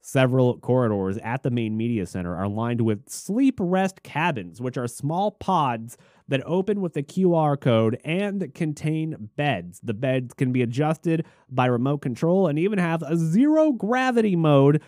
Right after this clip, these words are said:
meant to reduce stress on the body. And while you don't float, it's supposedly, uh,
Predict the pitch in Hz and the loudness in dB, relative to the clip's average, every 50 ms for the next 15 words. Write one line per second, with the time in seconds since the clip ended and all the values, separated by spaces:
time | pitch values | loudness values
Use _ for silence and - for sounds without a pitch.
0 | _ _ _ - 156 170 180 214 233 202 - 190 180 190 180 160 143 156 190 220 | _ _ _ -6 -4 -2 -2 -2 -4 -2 -2 0 0 0 0 0 0 -2 -2 -2
1 | 233 233 220 - - - - - - - - 185 175 175 175 - - - - 156 | -2 -2 -4 -6 -10 -20 -20 -20 -16 -8 -4 -2 -2 -2 -2 -4 -6 -4 -2 0
2 | 151 156 139 127 - 135 147 143 135 117 98 95 95 101 113 117 131 139 143 131 | 0 0 0 0 0 0 0 2 2 0 0 -2 -2 -2 -2 0 0 0 2 2
3 | 127 131 160 156 139 107 - - 165 180 170 143 123 120 - - _ _ _ _ | 2 2 0 0 -2 -4 -6 -2 2 4 6 6 6 4 2 -4 _ _ _ _
4 | 139 151 143 143 135 135 - - - 160 143 - 175 190 208 208 185 - 165 147 | 0 2 2 2 0 -4 -6 -4 -2 -2 0 0 0 2 2 2 0 0 0 2
5 | 131 131 131 123 120 120 120 123 123 - _ _ - 120 117 113 110 113 113 110 | 4 4 6 6 6 4 4 2 0 -2 _ _ -6 -2 0 0 2 2 0 0
6 | 117 | -2